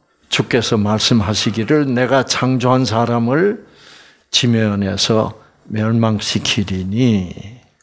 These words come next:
야, "내가 그들을 지었음을 어떻게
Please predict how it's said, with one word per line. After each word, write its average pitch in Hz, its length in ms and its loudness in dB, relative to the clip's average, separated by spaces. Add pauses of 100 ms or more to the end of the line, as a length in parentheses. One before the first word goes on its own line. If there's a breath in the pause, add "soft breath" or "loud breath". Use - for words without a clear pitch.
(840 loud breath)
야, 104 800 -12 (3000 soft breath)
"내가 104 580 0
그들을 110 720 0
지었음을 104 960 0
어떻게 - 400 -2